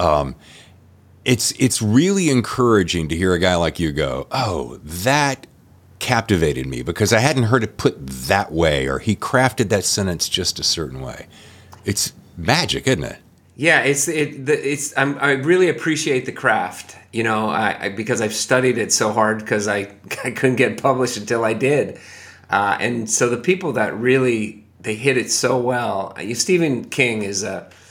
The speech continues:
Speaker 2: I'm a fan, uh, because sometimes I'll read a sentence he's written and it just,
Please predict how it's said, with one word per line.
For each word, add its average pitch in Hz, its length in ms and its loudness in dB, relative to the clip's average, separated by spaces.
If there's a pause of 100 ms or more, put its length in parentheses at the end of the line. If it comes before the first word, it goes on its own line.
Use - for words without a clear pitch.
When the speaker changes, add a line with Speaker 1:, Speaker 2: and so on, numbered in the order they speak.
(260)
Speaker 2:
I'm 120 120 2
a 117 60 2
fan, 101 640 0
uh, 92 460 -6
because 113 340 -4
sometimes 135 420 2
I'll 113 100 4
read 113 180 4
a 110 40 -2
sentence 107 360 0
he's 107 180 -6
written 95 340 -4
and 90 160 -4
it - 120 -10
just, - 420 -4